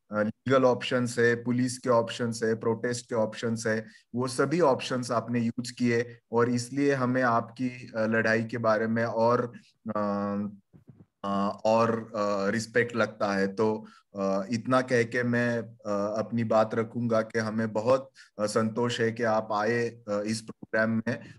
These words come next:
और, अ, आगे चल के ये जो, अ, सिलसिला, अ, चला है, अ, महाराष्ट्र, पंजाब और,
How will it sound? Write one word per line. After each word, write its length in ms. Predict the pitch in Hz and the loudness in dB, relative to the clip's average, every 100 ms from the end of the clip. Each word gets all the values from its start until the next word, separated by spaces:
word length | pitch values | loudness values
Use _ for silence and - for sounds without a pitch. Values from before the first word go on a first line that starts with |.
| _ | _
और, 480 | 107 107 110 110 101 110 | -6 -2 0 -2 -6 -6
अ, 40 | |
आगे 440 | 107 104 107 113 | -4 0 0 0
चल 240 | 120 123 113 | 0 0 -2
के 340 | 113 120 117 - 117 | -2 -2 -2 -6 -4
ये 220 | 113 113 | -2 0
जो, 400 | 113 117 113 113 - _ _ | 0 0 0 -4 -14 _ _
अ, 340 | 101 98 98 98 95 _ _ - _ _ _ _ | -4 -2 -2 -4 -8 _ _ -20 _ _ _ _
सिलसिला, 640 | 110 120 117 131 120 120 | -4 -4 -4 -2 2 4
अ, 480 | 117 101 - 107 104 | 2 -4 -6 -2 -2
चला 360 | 101 117 113 117 | 0 0 2 0
है, 440 | 117 117 113 113 | 2 2 2 -2
अ, 160 | 104 104 | -8 -4
महाराष्ट्र, 580 | 107 104 107 113 - 117 | -2 0 0 0 -2 -2
पंजाब 500 | 117 110 107 107 110 | 0 0 2 2 2
और, 260 | 110 110 | -2 -4